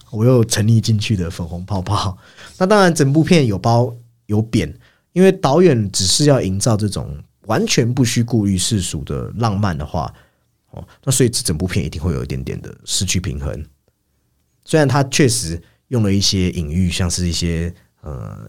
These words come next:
鸟啊，哦，随着剧情的发展带来一种很欢乐的讯号，但是因为主角是生活在悬浮于现实外的一个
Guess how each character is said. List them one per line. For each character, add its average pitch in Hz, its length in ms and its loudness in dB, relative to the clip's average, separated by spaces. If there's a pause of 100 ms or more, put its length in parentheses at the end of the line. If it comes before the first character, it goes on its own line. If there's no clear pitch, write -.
鸟 87 260 -2
啊， 87 160 0 (240)
哦， 87 80 -8
随 110 180 0
着 127 100 4
剧 127 200 2
情 - 120 0
的 92 80 -2
发 95 200 -2
展 80 120 -4
带 110 180 0
来 85 180 -2
一 95 40 -2
种 78 220 -6
很 76 100 -8
欢 95 280 -4
乐 95 140 -2
的 76 60 -6
讯 80 220 -4
号， 73 320 -8 (340)
但 175 140 2
是 180 160 4
因 175 160 4
为 135 320 4 (500)
主 127 200 2
角 107 240 2
是 113 400 0 (480)
生 135 260 0
活 95 220 0
在 90 320 -2 (300)
悬 101 260 -2
浮 98 240 0
于 87 100 2
现 92 240 0
实 78 200 -6
外 82 240 -2
的 50 160 -10
一 80 100 -6
个 - 260 -6